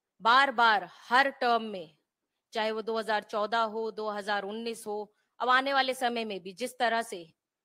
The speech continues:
ओबीसी का कार्ड खेलती है, उनका इस, इन नीतियों से पर्दाफाश हो चुका है। आज हम देख रहे हैं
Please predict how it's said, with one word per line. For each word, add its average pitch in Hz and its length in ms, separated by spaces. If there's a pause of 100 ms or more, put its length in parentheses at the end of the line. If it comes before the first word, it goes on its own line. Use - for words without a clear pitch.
(260)
ओबीसी 269 500
का - 460
कार्ड 233 260
खेलती 220 480
है, 165 180 (2000)
उनका 262 540 (300)
इस, 277 220
इन 302 220
नीतियों 262 420
से 254 140
पर्दाफाश 226 580
हो 208 100
चुका 190 280
है। 147 220 (2500)
आज 277 280
हम 330 120
देख 277 240
रहे 262 200
हैं 180 260